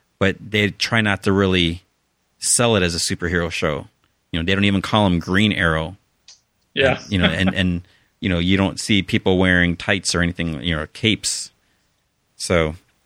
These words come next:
Speaker 1: I just, I don't know about the premise of a show. You know, a bunch of people just sitting around a helicarrier, you know, trying to, you know, fight some spy from another country. I don't, I don't know.
Speaker 2: Hopefully they won't, uh, hopefully it'll have kind of a lighter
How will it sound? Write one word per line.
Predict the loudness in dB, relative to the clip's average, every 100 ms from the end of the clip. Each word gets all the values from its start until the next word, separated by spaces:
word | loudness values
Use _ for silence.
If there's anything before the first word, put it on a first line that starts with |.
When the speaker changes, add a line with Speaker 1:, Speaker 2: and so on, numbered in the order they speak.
| -6
Speaker 1:
I | -2
just, | -2 -2
I | 0
don't | 0 0
know | 0 2 2 -2 -6 -18 _ _ _ _ _ _
about | 0 0
the | 0
premise | 0 2 2 2
of | 2
a |
show. | 2 2
You | 2
know, | 2 0 -6
a |
bunch | -2 -2 0
of |
people | 0 2 2
just | 2 -2 -4 -10 -20 _
sitting | -2 0 2
around | 2 2
a |
helicarrier, | 2 2 2 2 4 2 0 -2
you | -2
know, | -2
trying | 0 0 2
to, | 4 2 -2 _ _ _ _ _ _ _ _ _ _ _ _ _ -10
you |
know, | -8 -8
fight | -4 0 0 0
some | 0 2 4 4 2 -2 -10
spy | -6 -4 -2 0 0
from | 0
another | 0 2 0
country. | 0 0 2 0 0 -4 _ _ _ _ _ _ _ _ _ _ _ _ _ -12
I | -8
don't, | -6
I | -2
don't | 0
know. | 2
Speaker 2:
Hopefully | 2 2
they | 4
won't, | 4 2 -2 -8
uh, | -12 -8 -4
hopefully | -2 0 0
it'll | 2 2
have | 2 0
kind | 0 0
of | -2
a | -2
lighter | 0 0 0 -4 -8